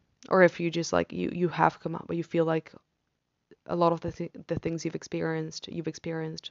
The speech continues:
on your own, and, you know, you,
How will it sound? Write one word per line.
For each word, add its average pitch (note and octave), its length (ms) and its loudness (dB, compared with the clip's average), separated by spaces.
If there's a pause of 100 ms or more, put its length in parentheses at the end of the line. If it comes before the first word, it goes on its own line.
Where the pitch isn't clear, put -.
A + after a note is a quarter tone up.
(140)
on E3 120 -4
your D#3 140 -2
own, D#3 260 -2
and, D#3+ 180 -8 (460)
you F3 120 -2
know, E3+ 320 4 (480)
you, F3 220 -4